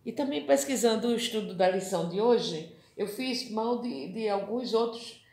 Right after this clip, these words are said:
materiais, por exemplo, utilizei esse livro aqui para quem quiser ampliar seus,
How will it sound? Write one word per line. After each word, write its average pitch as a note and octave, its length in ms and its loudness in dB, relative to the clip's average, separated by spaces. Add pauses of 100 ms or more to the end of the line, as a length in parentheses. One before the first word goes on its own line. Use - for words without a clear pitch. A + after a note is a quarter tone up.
(120)
materiais, G#3+ 680 2
por F#3+ 180 0
exemplo, F3 640 -2 (480)
utilizei G#3 560 2
esse G#3 180 2
livro G3+ 280 0
aqui F#3+ 240 0
para G3 320 0
quem F#3 280 2
quiser F3+ 500 2
ampliar E3+ 360 2
seus, E3+ 420 -4